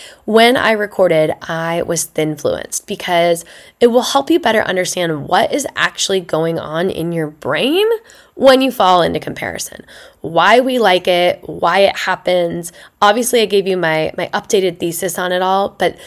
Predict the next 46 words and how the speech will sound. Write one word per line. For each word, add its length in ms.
m-, 140
from 180
a 80
more 340
of 120
a 120
neural 500
network 680
standpoint, 640
I 80
think 180
that 220
one 200
will 280
definitely 480
support 360
you. 200
So 340
I 80
don't 200
share 280
my 160
mold 480
and 160
fertility 420
journey 360
to, 140
like, 360
be 80
like, 200
"Oh, 220
what 140
was 180
me? 300
Life 240
is 60
so 120
hard. 540
Please 340
feel 100
bad 240
for 80
me." 220
It's 280
genuinely 580
like, 320